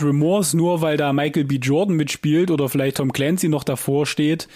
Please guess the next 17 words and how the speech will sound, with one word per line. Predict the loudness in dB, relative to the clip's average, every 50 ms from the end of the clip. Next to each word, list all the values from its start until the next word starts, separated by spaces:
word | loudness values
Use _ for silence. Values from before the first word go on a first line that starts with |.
| -20 -20 -20 -20 -20 _ _
jetzt | -2 -2 -2 0 0
irgendwie | 0 0 2 2 2 2 2 2
der | 0 0 -2
große | -2 -2 -2 0 0 -2
Kassenschlager | -4 -4 -6 -4 -2 -2 -2 0 0 0 0 0 0 0
wird, | 0 -2 -2 -2
bei | -2 -2 -2 -2 -2
allem, | 0 0 2 2 2 2 2 0 0
was | 0 -2 0 0
so | 0 -2 -2
potenziell | 0 -2 -2 0 0 -2 0 0 0 0 0 0
bei | 0 0
einer, | 0 0 0 0 0 0 -2 -4 -8 -8 -6
bei | -2 -2
einer | 0 0
möglichen | 0 2 2 2 2 2 0 -2 0 -2 -4
Kinoöffnung | -2 -2 0 0 0 0 0 -2 0 0 0 0 2 0 -2